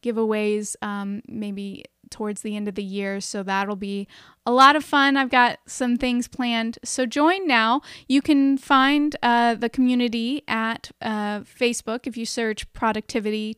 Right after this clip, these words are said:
Tip of the Day Community. You can also go to it, um, at facebook dot com forward slash groups forward slash productivity tip.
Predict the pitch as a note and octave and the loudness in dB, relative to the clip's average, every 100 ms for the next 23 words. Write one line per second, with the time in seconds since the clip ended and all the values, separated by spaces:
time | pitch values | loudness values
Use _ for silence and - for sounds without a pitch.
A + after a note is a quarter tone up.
0 | - A3+ G#3 G#3 F#3+ - - G3+ G3+ G#3+ | -10 -10 -8 -8 -10 -12 -6 -4 -4 -8
1 | - _ - A3+ G#3+ G3+ G3+ A3 E4 - | -12 _ -10 -6 -4 -4 -4 -4 -4 -8
2 | _ - - - C#4+ D4+ - B3 C#4+ - | _ -20 -10 -4 -2 0 2 2 2 0
3 | C#4 C4+ B3+ B3 B3 B3 - B3 A#3+ A#3 | -2 -2 0 0 2 0 -2 0 0 0
4 | - G#3+ G#3+ G#3 - G#3 - - - C#4+ | -4 -6 -4 -6 -4 -4 -4 -8 -4 -2
5 | - D4 C4+ - G3+ - - D#4+ E4 E4+ | -2 -4 -4 -2 -2 -2 -2 2 2 0
6 | E4+ - - _ F4 E4+ D4 - G#3+ G#3 | -4 -16 -20 _ 0 2 2 -2 -2 -2
7 | - - C4+ C#4 C#4 - - - _ _ | -6 -4 -2 0 -4 -10 -14 -18 _ _
8 | - C4+ C4+ B3+ - A3+ A3 A3 - - | -2 2 2 0 -2 0 0 -2 -8 -4
9 | A3+ G#3+ G3+ - G3+ G3+ G3+ G3 - - | -2 -2 -6 -8 -6 -6 -6 -10 -12 -12
10 | - _ | -12 _